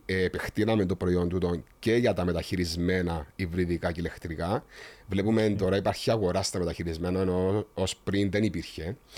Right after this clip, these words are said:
Οπότε αναμένω ότι και άλλες τράπεζες να ακολουθήσουν σε τούτο. Ε, και, ε, από το Μάη προσφέρουμε και το επιχειρηματικό Green Loan, που ουσιαστικά για επιχειρήσεις οι οποίες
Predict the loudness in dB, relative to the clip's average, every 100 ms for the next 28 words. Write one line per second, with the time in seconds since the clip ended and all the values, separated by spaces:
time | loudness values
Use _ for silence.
0 | -16 -16 -20 -10 -2 2 4 4 4 2
1 | 2 2 2 2 0 -2 -2 -2 -4 -4
2 | -4 -4 -6 -6 -6 -6 -4 -4 -6 -16
3 | -20 -20 -20 -20 _ -2 0 0 2 4
4 | 4 4 2 0 2 2 2 2 2 4
5 | 4 4 4 2 0 2 2 4 2 2
6 | 2 4 4 4 6 4 2 0 2 4
7 | 2 0 0 2 4 2 0 -2 0 2
8 | 2 0 0 0 0 -2 -2 0 2 2
9 | 0 -2 -4 0 2 2 0 0 2 2
10 | 0 -6 -2 0 2 2 2 2 0 0
11 | 2 2 2 2 4 2 -2